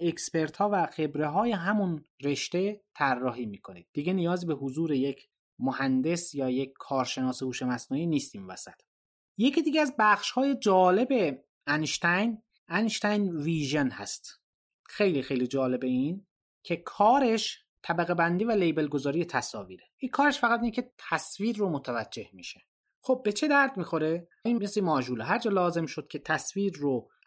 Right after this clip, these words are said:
اپلیکیشن شما، برنامهٔ شما، سیستم شما بفهمه، می‌تونید بردارید استفاده کنید. حالا شما می‌خواد برنامه نویس باشید، می‌خواد طراح مثلاً یک سیستم باشید، مدیر باشید، کارشناس باشید، هر جا لازمه که یه تصویر رو متوجه بشیم، اینو می‌شه استفاده کرد.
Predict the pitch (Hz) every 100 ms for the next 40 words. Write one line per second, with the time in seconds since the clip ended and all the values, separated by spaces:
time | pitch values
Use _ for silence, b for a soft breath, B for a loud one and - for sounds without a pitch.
0 | - 143 - 151 156 143 202 202 - 143
1 | 131 123 139 143 143 175 170 151 131 135
2 | - 170 156 139 127 160 151 170 156 262
3 | 247 233 208 240 254 226 185 - 135 117
4 | 101 - 101 - 165 170 170 170 160 160
5 | - 147 139 135 131 165 196 226 202 -
6 | 180 175 139 131 139 135 - _ _ _
7 | - 135 123 135 170 165 143 127 135 135
8 | 139 139 - - 165 190 180 175 143 139
9 | 123 143 175 175 170 - 139 123 139 165
10 | 190 165 151 180 285 277 220 196 196 247
11 | 220 196 185 170 - 196 175 165 160 165
12 | 165 180 196 269 202 170 143 123 - 104
13 | - - -